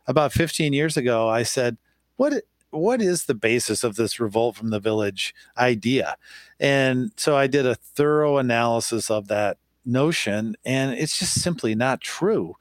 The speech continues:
Uh, Lewis and Sherwood Anderson and all these people said, "I never revolted against my village.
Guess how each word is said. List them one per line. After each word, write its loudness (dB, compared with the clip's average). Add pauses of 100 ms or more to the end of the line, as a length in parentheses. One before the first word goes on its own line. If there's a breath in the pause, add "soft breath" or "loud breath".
(440 loud breath)
Uh, 2 (220)
Lewis 0
and 0
Sherwood 0
Anderson 0
and -2
all 0
these -2
people -4
said, -2
"I 0
never -2
revolted -8
against -8
my -8
village. -4